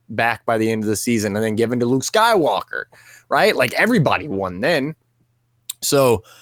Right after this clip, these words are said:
it's very interesting how you're just, like, you're saying that. I'm like, "Yeah, you're right." Like, Thrawn's gonna come in. He's gonna beat the shit out of everybody.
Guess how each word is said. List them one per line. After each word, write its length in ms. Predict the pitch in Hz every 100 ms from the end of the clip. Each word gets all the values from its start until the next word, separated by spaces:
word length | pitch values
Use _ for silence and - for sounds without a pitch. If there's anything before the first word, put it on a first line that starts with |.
| - - -
it's 180 | 135 127
very 320 | 151 175 165
interesting 560 | 160 151 131 117 127 113
how 120 | 113
you're 180 | 110 107
just, 200 | 110 -
like, 320 | 104 117 120
you're 140 | 110 110
saying 260 | 135 123
that. 80 | 107
I'm 40 | 98
like, 120 | 95
"Yeah, 120 | 170
you're 160 | 147 113
right." 200 | 190 165
Like, 180 | 104 98 -
Thrawn's 280 | 113 131
gonna 120 | 156 190
come 200 | 190 127
in. 140 | 110
He's 140 | 120
gonna 140 | 131 147
beat 220 | 110 110
the 80 | -
shit 240 | - 113
out 120 | 110 135
of 100 | 160
everybody. 380 | 139 123 107